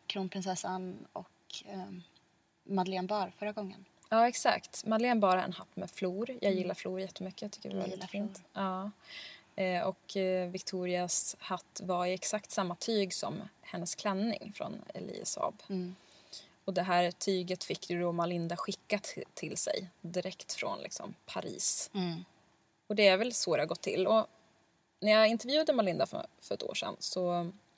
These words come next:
Speaker 2: berättade hon lite hur, hur det gick till när hon levererade de här hattarna. Och hon sydde in i det sista och höll på att tillverka de här ända in på natten. Levererade dem till slottet,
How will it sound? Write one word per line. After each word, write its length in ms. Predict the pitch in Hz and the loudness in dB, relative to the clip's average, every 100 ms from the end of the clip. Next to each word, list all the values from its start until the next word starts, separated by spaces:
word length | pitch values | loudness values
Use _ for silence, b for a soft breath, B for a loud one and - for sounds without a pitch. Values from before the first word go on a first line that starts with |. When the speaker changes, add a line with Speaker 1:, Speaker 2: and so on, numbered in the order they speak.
| _ - - | _ -14 2
Speaker 2:
berättade 480 | 190 196 - 262 | 4 4 4 4
hon 160 | 196 160 | 4 2
lite 260 | 156 - 180 | -2 -2 -2
hur, 260 | 175 170 - | 0 0 -2
hur 100 | 190 | 0
det 60 | 180 | 2
gick 180 | 170 - | 2 -2
till 260 | 247 247 | 0 2
när 80 | 208 | 2
hon 200 | 180 165 - B B B B B B | 2 -2 -6 B B B B B B
levererade 640 | - 196 185 196 240 269 240 | 8 8 10 8 10 10 8
de 120 | 185 | 6
här 120 | 170 170 | 4 0
hattarna. 440 | 165 - - 165 | -2 -4 0 4
Och 100 | 185 | 4
hon 240 | 202 220 - - | 4 0 -2 0
sydde 380 | - 240 208 | 4 6 6
in 160 | 269 214 | 6 8
i 20 | |
det 80 | 202 | 6
sista 500 | - 196 - 196 - - | 6 4 6 6 4 0
och 480 | - - 180 180 - | -10 -4 0 2 0
höll 140 | 185 175 | -2 -4
på 180 | 175 | 2
att 360 | 85 - - - | 2 2 -6 -6
tillverka 400 | 185 170 170 180 | -2 0 0 -2
de 60 | 180 | 0
här 140 | 170 | 2
ända 220 | 180 175 | 2 2
in 120 | 170 | 0
på 100 | 170 | 0
natten. 440 | 175 170 - 208 247 B B B B B B | -2 0 4 4 2 B B B B B B
Levererade 640 | - 214 220 226 220 226 233 | 8 10 10 8 10 10 8
dem 140 | 247 | 4
till 120 | 240 | 2
slottet, 840 | 226 196 - - 240 - - - - | 6 6 6 2 0 0 -2 0 -2